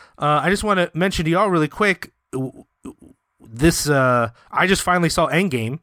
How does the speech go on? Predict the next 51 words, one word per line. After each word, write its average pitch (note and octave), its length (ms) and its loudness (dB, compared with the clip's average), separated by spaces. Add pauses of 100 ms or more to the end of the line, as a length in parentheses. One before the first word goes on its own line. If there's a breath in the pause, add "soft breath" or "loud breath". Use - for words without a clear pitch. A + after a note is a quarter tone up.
(400 soft breath)
uh, A2+ 180 0
so - 160 0
I C3 60 2
feel D#3 180 0
like D3 160 2
I'm B2+ 140 0
caught C#3+ 320 0
up - 180 -2
with B2+ 260 0 (280 soft breath)
what's - 200 -2
going C#3 240 0
on C3+ 180 2
in B2+ 60 -4
the B2 60 -2
Marvel B2+ 480 0
world. C3 540 0 (400 loud breath)
Um, B2+ 380 2
we've C3 180 2
talked F3+ 240 0
about E3 200 0
this E3 160 -2
before F3+ 420 2
with, C#3+ 320 0
with C3 280 0
a B2 200 0
fu-, - 240 -4
uh, A2+ 500 -2
Alpha, C#3 300 -2
possible D#3+ 320 0
Alpha D3 180 0
Flight D3+ 220 0
movie. C3+ 400 0 (320 loud breath)
I C#3+ 140 -2
think A#3 120 0
we're G3+ 100 0
getting G3 200 -2
closer. F3 540 -2
I C3+ 60 2
really D#3 280 2
think G#3 240 -2
we're, C#3+ 160 2
we're C3+ 180 0
right C#3+ 260 2
on D#3+ 100 2
the D#3 80 -2
cusp - 420 -2 (220 loud breath)
of B2+ 120 -2
an C3+ 60 0
Alpha C#3+ 220 0
Flight C3+ 180 0
movie. A#2 360 -2